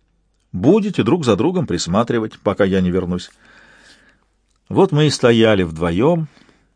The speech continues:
и смотрели, как мальчик вышел на тропу, ведущую на большую дорогу.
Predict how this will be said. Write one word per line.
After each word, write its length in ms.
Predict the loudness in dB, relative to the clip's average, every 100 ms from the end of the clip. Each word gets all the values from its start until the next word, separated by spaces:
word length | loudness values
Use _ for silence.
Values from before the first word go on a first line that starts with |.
| _ _ -12
и 80 |
смотрели, 480 | -6 -4 0 2 2
как 220 | 0 -2
мальчик 720 | 0 0 0 -4 -10 -12 -20 _
вышел 540 | -4 0 0 2 2
на 100 | 2
тропу, 480 | 0 -2 -2 0 0
ведущую 540 | 2 0 -2 -2 -2 -2
на 80 |
большую 380 | -2 -4 -2 -2
дорогу. 460 | 0 0 0 -2